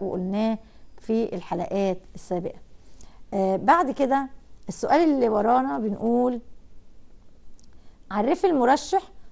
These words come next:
ثم اذكري تصنيفها". المرشحات هي ايه؟ بص السؤال ده من كذا جزئية. "عرفي المرشح ثم اذكري تصنيفها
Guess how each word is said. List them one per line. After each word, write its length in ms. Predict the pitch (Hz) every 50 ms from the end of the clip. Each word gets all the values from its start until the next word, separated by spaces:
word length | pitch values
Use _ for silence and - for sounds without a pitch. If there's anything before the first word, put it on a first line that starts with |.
| - -
ثم 340 | - - 320 349 381 370 359
اذكري 560 | 302 - 269 - - - 247 220 185 170 175 - - - - - - - - -
تصنيفها". 540 | 233 226 - - 262 247 233 - - - - - -
المرشحات 640 | 190 190 185 190 190 - - - - - 202 - -
هي 200 | 262 247 254 247
ايه؟ 300 | - 254 262 240 190 - - -
بص 180 | 208 208 - 233
السؤال 320 | 202 - 151 139 247 226
ده 140 | 220 269 277
من 140 | 269 254 - - - - - - -
كذا 240 | - 277 233 302 269
جزئية. 640 | 202 - - 202 - 208 180 202 - 202 175 170 180 - - - - - - - - - - -
"عرفي 340 | - 175 185 233 262 - 311
المرشح 640 | 277 269 269 269 302 330 - - - 415 392 - - - - - - - - - - - - -
ثم 320 | - - - 285 294 285 277
اذكري 420 | 269 - - - 277 294 302 294
تصنيفها 640 | - - 254 220 - - 240 240 233 - - 170